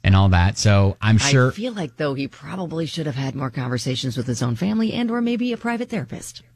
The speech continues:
Speaker 1: Yeah, who knows? I mean, it's four hundred and ten pages long. So,
Speaker 2: Yes, it is.
Speaker 1: I mean, it's
Speaker 2: And they're gonna print more copies.
Speaker 1: it's thick.
Speaker 2: Yeah.
Speaker 1: Yeah. So, man, setting records there. Prince Harry's spare.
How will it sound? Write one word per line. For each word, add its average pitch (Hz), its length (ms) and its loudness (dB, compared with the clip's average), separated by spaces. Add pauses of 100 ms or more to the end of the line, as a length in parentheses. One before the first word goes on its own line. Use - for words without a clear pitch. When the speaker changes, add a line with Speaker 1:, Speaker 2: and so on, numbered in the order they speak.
(140)
Speaker 1:
Yeah, 92 180 8
who 90 100 8
knows? 95 260 6
I 113 60 6
mean, 123 140 8
it's 156 160 4
four 139 240 2
hundred 131 240 6
and 98 80 4
ten 113 200 4
pages 87 340 4
long. 87 320 0 (580)
So, 90 200 6
Speaker 2:
Yes, 151 360 0
it 156 120 -6
is. - 240 -10
Speaker 1:
I 98 80 4
mean, 98 160 6
it's 113 240 2
Speaker 2:
And 147 180 0
they're 180 100 2
gonna 208 180 0
print 202 200 -2
more 202 140 -2
copies. - 400 -8
Speaker 1:
it's 120 320 4 (200)
thick. - 540 -2 (800)
Speaker 2:
Yeah. 131 280 -2 (160)
Speaker 1:
Yeah. 85 200 4 (220)
So, 90 340 6 (160)
man, 98 380 4
setting 165 340 2
records 160 400 6
there. 127 300 6 (200)
Prince 147 260 4
Harry's 131 580 6
spare. - 1200 0